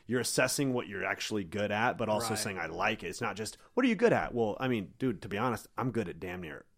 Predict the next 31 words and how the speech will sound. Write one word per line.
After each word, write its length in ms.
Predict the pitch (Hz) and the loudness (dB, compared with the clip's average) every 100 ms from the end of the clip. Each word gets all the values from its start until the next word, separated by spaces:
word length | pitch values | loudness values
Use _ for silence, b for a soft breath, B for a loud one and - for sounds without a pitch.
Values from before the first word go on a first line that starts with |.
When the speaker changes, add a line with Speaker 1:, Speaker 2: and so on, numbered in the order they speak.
| _ _ _ - | _ _ _ 0
Speaker 1:
everything 380 | 117 113 117 107 | 0 0 -4 -2
that 100 | 104 | -2
I 60 | |
want 200 | 95 101 | -2 -2
to 40 | 85 | -4
apply 300 | 78 - 135 | -4 2 2
myself 360 | 92 82 73 - | 2 -4 -8 -12
to. 200 | - - - | -16 -16 -16
I'm 140 | 80 | -12
not 120 | - | -8
Speaker 2:
Right. 100 | 98 | -2
Speaker 1:
good 120 | 139 | 4
at 100 | 170 | 8
everything. 600 | 180 151 131 - 80 - - | 8 8 6 0 -14 -16 -10
Speaker 2:
Right. 320 | 131 113 101 | -6 -4 -6
Speaker 1:
There's 140 | 92 85 | -8 -4
a 40 | |
lot 160 | 92 107 | 0 0
of 80 | 147 | 2
things 180 | 139 | 2
I 60 | 104 | 0
cannot 340 | - 90 107 | -4 -2 0
do 100 | 123 | 0
today, 460 | 117 120 127 98 - - - | -2 2 2 2 -4 -16 -10
but 120 | 95 | -4
you 60 | 120 | 2
give 140 | 139 | 4
me 100 | 120 | 4
fucking 360 | - 110 98 87 | 4 2 2 0
thirty 320 | 104 107 127 | 2 6 6
days. 480 | 117 64 - - | 4 2 -8 -14